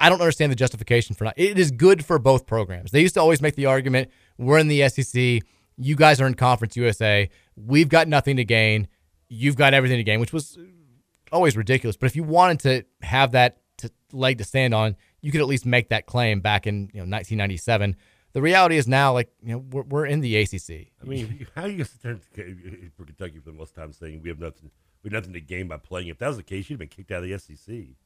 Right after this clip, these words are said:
Speaker 1: Exactly. I mean, yeah, it was, it was always a silly argument, but it's even more silly now. Just ridiculous. Yeah, U K won the first game, then we won two in a row.
Speaker 2: Oh, I thought they won the second one. I couldn't remember.
Speaker 1: And then they won two in a row, then we won three in a row.
Speaker 2: So the first one they won in ninety-four, that was also the year they went one and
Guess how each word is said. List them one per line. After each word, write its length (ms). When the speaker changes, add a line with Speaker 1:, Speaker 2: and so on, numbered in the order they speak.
Speaker 1:
Exactly. 380
I 20
mean, 120
yeah, 220
it 220
was, 140
it 80
was 160
always 160
a 60
silly 280
argument, 460
but 260
it's 140
even 180
more 160
silly 280
now. 200
Just 280
ridiculous. 400
Yeah, 100
U 140
K 160
won 140
the 60
first 260
game, 160
then 180
we 140
won 200
two 180
in 60
a 40
row. 260
Speaker 2:
Oh, 80
I 60
thought 180
they 100
won 220
the 60
second 260
one. 80
I 40
couldn't 200
remember. 180
Speaker 1:
And 120
then 220
they 140
won 180
two 160
in 60
a 40
row, 320
then 100
we 100
won 160
three 200
in 80
a 40
row. 360
Speaker 2:
So 60
the 100
first 260
one 120
they 100
won 240
in 60
ninety-four, 340
that 100
was 140
also 160
the 60
year 80
they 120
went 220
one 140
and 120